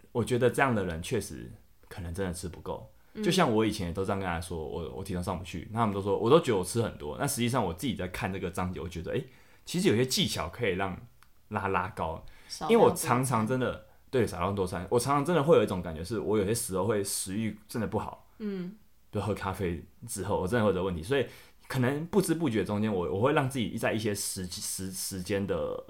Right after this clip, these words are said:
Speaker 1: 食欲不够好，
Speaker 2: 嗯。
Speaker 1: 那你就会吃得不够多，
Speaker 2: 嗯。
Speaker 1: 或是你太忙，就会压到，压缩到那个进食时间了。
Speaker 2: 是。
Speaker 1: 所以其实增重很复杂，就在于说你要有时间吃东西，这真的很，
Speaker 2: 嗯。
Speaker 1: 很像废话，但其实有些忙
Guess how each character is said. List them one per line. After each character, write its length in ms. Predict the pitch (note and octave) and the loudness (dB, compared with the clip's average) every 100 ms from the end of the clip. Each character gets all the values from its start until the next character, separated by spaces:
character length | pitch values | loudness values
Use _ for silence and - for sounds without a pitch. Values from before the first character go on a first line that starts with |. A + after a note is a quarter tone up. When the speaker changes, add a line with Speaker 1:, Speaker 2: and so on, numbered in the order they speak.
| - - | -20 -20
Speaker 1:
食 220 | - - F#2 | -10 -4 -2
欲 100 | G#2 | -2
不 120 | F2 | -4
够 180 | - F#2 | -2 -2
好， 280 | - - - | -4 -8 -8
Speaker 2:
嗯。 240 | G#3 G3 | -8 -4
Speaker 1:
那 100 | A#2 | -2
你 60 | F2+ | 0
就 80 | G2+ | 0
会 80 | |
吃 200 | F#2+ - | -2 -4
得 60 | F2+ | -6
不 100 | E2 | -4
够 180 | F#2+ E2 | -4 -4
多， 280 | D#2+ - G#2+ | -6 -8 -4
Speaker 2:
嗯。 120 | G2 | -2
Speaker 1:
或 60 | D#3 | 0
是 120 | B2+ | 0
你 60 | |
太 220 | F2+ - A2+ | 0 0 0
忙， 240 | F2 F2 | -2 -2
就 80 | A2+ | 0
会 80 | G#2+ | 2
压 160 | G2+ | 4
到， 160 | G2+ F#2+ | 2 0
压 180 | A2 A2+ | 2 2
缩 140 | A2+ | 2
到 100 | G#2+ | -2
那 60 | G2+ | -2
个 100 | F#2 | -4
进 200 | A2+ F2+ | -2 -4
食 120 | F2 | -4
时 160 | E2 E2 | -10 -10
间 160 | D#2 | -6
了。 80 | E2+ | -6
Speaker 2:
是。 100 | D#3 - - | -8 -12 -2
Speaker 1:
所 100 | G3 | 2
以 40 | B2+ | 2
其 100 | G#2+ | 2
实 60 | |
增 160 | A#2+ A#2 | 2 2
重 140 | B2 | 0
很 200 | F#2 D#2 E2 | -2 -6 -8
复 220 | - F#2 | -6 -6
杂， 220 | - D2+ | -6 -6
就 60 | F#2 | -4
在 200 | G2 D#2+ | -4 -4
于 40 | |
说 220 | F2+ D#2 - - - - - - - | -4 -8 -10 -20 -20 -20 -20 -20 -10
你 120 | G2 | -2
要 120 | A2+ | 0
有 60 | F2+ | 0
时 200 | - E2 | -2 -6
间 220 | F2 E2+ | -6 -6
吃 200 | E2+ F2 | -6 -6
东 200 | D2+ D2 | -8 -10
西， 280 | E2+ - - - | -12 -12 -14 -6
这 120 | B2+ | -2
真 160 | G#2+ | 0
的 100 | G2 | -2
很， 100 | F2+ | -4
Speaker 2:
嗯。 80 | G2+ | -6
Speaker 1:
很 80 | G2+ | -4
像 100 | F#2+ | -2
废 240 | - F#2 G2 | -2 -2 0
话， 140 | G2 | 0
但 160 | A2 G#2+ | 0 -2
其 120 | E2 | -2
实 140 | F2 - | -6 -2
有 120 | G2 | 0
些 160 | C3 | 2
忙 120 | C3 | 2